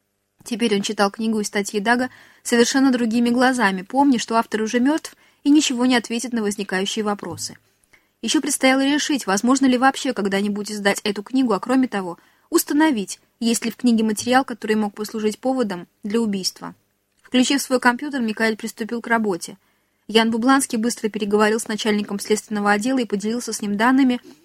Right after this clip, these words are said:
полученными криминалистической лабораторией. Было решено, что Бубланский и Соня Мудинг наведаются к адвокату Бюрману для беседы, которая может обернуться допросом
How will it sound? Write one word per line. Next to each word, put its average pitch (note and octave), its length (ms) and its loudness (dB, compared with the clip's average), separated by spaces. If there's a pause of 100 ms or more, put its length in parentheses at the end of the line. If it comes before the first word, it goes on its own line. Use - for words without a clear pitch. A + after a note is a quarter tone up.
(160)
полученными C#4 520 2
криминалистической A3+ 880 -2
лабораторией. G#3 720 -4 (280)
Было A3+ 200 4
решено, B3 400 2
что A#3+ 160 0
Бубланский A3+ 480 2
и A3 40 -8
Соня A3 280 -2
Мудинг A#3 380 -2
наведаются G3+ 480 -2
к - 80 -8
адвокату G#3 420 -2
Бюрману B3 440 0
для G#3+ 120 -2
беседы, G#3 500 -2 (480)
которая C4+ 320 4
может C#4+ 240 6
обернуться A#3+ 440 2
допросом A3 600 0